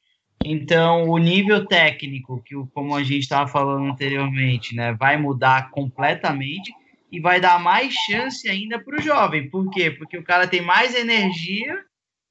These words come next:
pra chegar, né, nas finais do que o cara que já tá lá acomodadão, né, só esperando chegar a galera.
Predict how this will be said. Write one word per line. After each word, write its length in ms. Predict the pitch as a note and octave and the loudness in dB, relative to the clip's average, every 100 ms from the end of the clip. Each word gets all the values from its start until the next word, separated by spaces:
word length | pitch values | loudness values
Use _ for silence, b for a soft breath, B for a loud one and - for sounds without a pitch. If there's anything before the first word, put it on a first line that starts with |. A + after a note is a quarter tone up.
| _ | _
pra 220 | - F#3+ | 0 2
chegar, 800 | G3+ A3 G#3 G3 F#3+ G#3+ C4 A4+ - B3+ | 4 2 4 4 6 6 4 -2 -12 -8
né, 320 | G#3 B3 - - _ | -4 -4 -4 -10 _
nas 260 | A3 A3+ - | -2 -2 -4
finais 680 | D4+ - B3+ G3 D3 B2+ - - _ D#3+ | -2 2 2 2 -4 -12 -20 -20 _ -16
do 140 | E3+ | -12
que 120 | G3 | -8
o 120 | G3 | -6
cara 280 | F#3+ G3+ G#3 G3 | 2 4 4 0
que 120 | F3 | -2
já 140 | G3 | -2
tá 240 | G3 G3 F#3+ | 0 0 2
lá 460 | F#3 F#3 F3+ F3 | 4 6 6 4
acomodadão, 1120 | F3 F#3 F3 F#3 F3+ F3+ E3+ F#3 G#3+ A#3+ C4+ A3+ | 2 -4 -4 -2 -2 -2 -6 -8 -4 -4 -6 -6
né, 320 | G#3 A3 G#3 | -6 -6 -8
só 220 | - F#3+ | -6 -6
esperando 760 | G3 F#3+ F#3 F#3+ F#3+ F#3+ F3 - _ b b - | -4 -4 0 2 4 2 0 -6 _ b b -4
chegar 420 | - F3 F3 F3 | 2 4 6 6
a 40 | |
galera. 640 | F3 F3+ F3+ F#3 G#3 C4 | 6 4 4 4 2 0